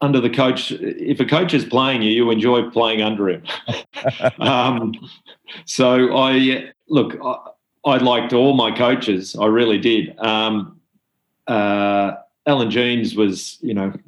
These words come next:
everyone talks about Alan, but he, he was a, a fantastic man, and he's, he's a,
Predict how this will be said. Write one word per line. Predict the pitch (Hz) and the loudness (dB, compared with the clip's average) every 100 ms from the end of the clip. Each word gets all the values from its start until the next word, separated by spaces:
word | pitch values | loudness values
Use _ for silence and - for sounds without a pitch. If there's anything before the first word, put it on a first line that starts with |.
| - | -8
everyone | 104 107 98 | -2 -2 0
talks | 110 98 | -2 -2
about | 90 95 95 | -4 -2 0
Alan, | 101 101 101 | 0 -2 -2
but | 107 | 0
he, | 110 127 87 | 0 0 0
he | 131 | 0
was | 107 90 | 0 0
a, | 98 92 - - | -2 -4 -6 -12
a | 123 | -10
fantastic | 110 107 98 113 110 - 85 | -4 -2 0 0 -2 -4 -4
man, | 101 101 101 101 _ _ _ - | -2 -2 -4 -8 _ _ _ -6
and | 104 104 92 | -2 -2 0
he's, | 131 95 - - | 0 -2 -8 -8
he's | 120 110 98 | -2 -2 0
a, | 95 | -2